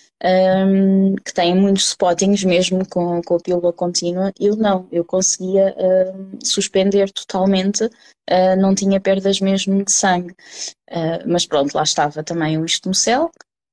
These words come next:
ahm, e tinha adenomiose muito espalhada, o meu útero, ah, estava feito em, em cacos, <laughs> literalmente. E tinha,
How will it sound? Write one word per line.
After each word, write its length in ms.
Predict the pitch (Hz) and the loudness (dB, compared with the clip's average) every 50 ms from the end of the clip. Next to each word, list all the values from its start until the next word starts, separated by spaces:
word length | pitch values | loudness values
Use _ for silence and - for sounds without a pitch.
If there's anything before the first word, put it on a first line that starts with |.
| _ - | _ -2
ahm, 1200 | 196 190 190 190 196 196 196 196 196 196 202 202 202 196 196 196 202 202 202 202 202 202 202 - - - _ - - - _ _ _ _ _ _ _ _ _ _ _ _ _ _ _ - | 0 2 2 2 2 2 2 2 2 2 2 2 2 0 0 0 0 -2 -2 -4 -6 -6 -8 -10 -12 -14 _ -20 -20 -20 _ _ _ _ _ _ _ _ _ _ _ _ _ _ _ -4
e 140 | 202 196 190 | -2 -2 -2
tinha 280 | 196 - 143 147 147 143 | -2 -2 -2 -2 -2 -2
adenomiose 680 | 143 139 143 147 147 156 160 160 151 147 143 143 143 156 | -2 -2 -2 0 0 0 2 2 0 0 -2 -2 -2 0
muito 340 | 156 175 180 180 165 160 | 2 2 2 2 2 0
espalhada, 480 | - - - 151 147 147 143 147 147 156 | -4 -4 -4 -2 0 0 0 -2 -2 -2
o 40 | 156 | -2
meu 200 | 160 160 160 160 | 0 0 0 2
útero, 460 | 160 160 165 165 - 185 175 185 190 - - | 2 0 0 -2 -4 -8 -8 -8 -8 -10 -8
ah, 360 | 175 170 170 175 - - - - _ _ - - - - - _ _ _ _ _ _ _ _ _ _ _ | -8 -6 -6 -8 -8 -12 -14 -18 _ _ -20 -20 -20 -20 -20 _ _ _ _ _ _ _ _ _ _ _
estava 300 | - 151 143 143 151 151 | -10 -10 -8 -8 -10 -10
feito 460 | - - 147 147 160 156 - - 170 | -6 -2 -2 -2 -2 -4 -8 -10 -8
em, 300 | 165 165 165 165 170 175 - - | -6 -6 -6 -8 -10 -10 -6 -4
em 100 | 175 170 | -4 -4
cacos, 460 | 165 - 143 143 _ - - - - | -4 -6 -12 -12 _ -10 -8 -6 -4
<laughs> 0 | |
literalmente. 840 | 156 170 185 - - 190 196 190 208 190 151 - - - - - - - - - - _ _ _ _ _ _ _ _ _ - 196 | -2 -2 -2 0 0 0 0 0 0 0 -2 -4 -6 -10 -14 -14 -16 -18 -20 -20 -20 _ _ _ _ _ _ _ _ _ -4 -2
E 540 | 185 185 190 185 185 190 185 185 185 185 185 - | 0 2 2 4 4 4 4 2 2 0 -2 -4
tinha, 880 | - - 185 185 180 180 175 175 175 175 170 170 170 170 165 170 170 170 | -4 0 0 2 2 2 2 2 4 4 4 2 2 2 0 -2 -4 -6